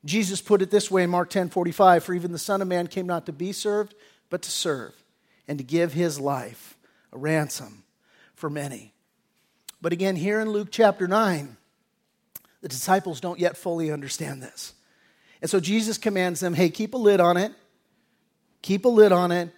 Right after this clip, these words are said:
because I have a mission to complete, and you have to appreciate the mission that I have to do."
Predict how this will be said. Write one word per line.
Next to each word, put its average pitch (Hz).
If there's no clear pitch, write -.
because 185
I 196
have 190
a 180
mission 180
to 180
complete, 160
and 151
you 165
have 165
to 160
appreciate 147
the 151
mission 143
that 156
I 139
have 131
to 156
do." 147